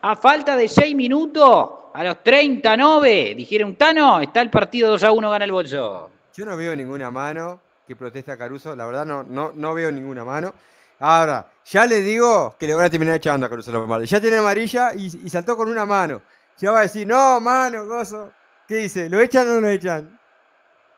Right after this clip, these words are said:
Speaker 1: Y bueno, está ahí caminando por el, por la cornisa, como quien dice, ¿no? Eh, está
Speaker 2: Yo
Speaker 1: muy
Speaker 2: igual la mano no
Speaker 1: protestón
Speaker 2: la
Speaker 1: él.
Speaker 2: vi. Yo igual la mano no la vi.
Speaker 1: Yo tampoco, tampoco, pero está.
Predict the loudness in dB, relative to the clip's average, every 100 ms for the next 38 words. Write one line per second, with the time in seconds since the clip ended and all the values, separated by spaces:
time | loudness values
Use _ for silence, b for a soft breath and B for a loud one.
0 | _ _ _ _ _ _ _ _ _ -6
1 | -2 0 -2 0 2 2 0 -6 -6 -4
2 | -4 -4 -4 -6 -4 -4 -4 -8 -12 -16
3 | -16 -8 -6 -4 -4 -2 -4 -6 -8 -10
4 | -10 -10 -10 -10 -12 -14 -8 -6 -4 -6
5 | -10 -14 -2 4 4 4 2 0 0 2
6 | 2 2 -2 -4 -8 -14 _ _ -12 -8
7 | -6 -6 -8 -8 -8 -8 -6 -8 -10 -14
8 | -2 -2 -2 -6 -8 -10 -20 _ -8 -8
9 | -6 -10 -12 -20 -20 -12 -6 -6